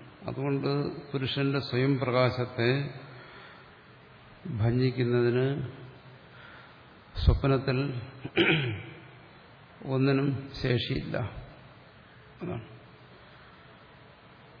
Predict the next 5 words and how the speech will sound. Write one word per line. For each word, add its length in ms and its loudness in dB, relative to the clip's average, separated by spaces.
ഏതുപോലെ 460 4
ഒരിക്കലും 440 0
നിഴലിന് 520 2
വാസ്തവമാകാൻ 680 -2
പറ്റത്തില്ല. 480 -6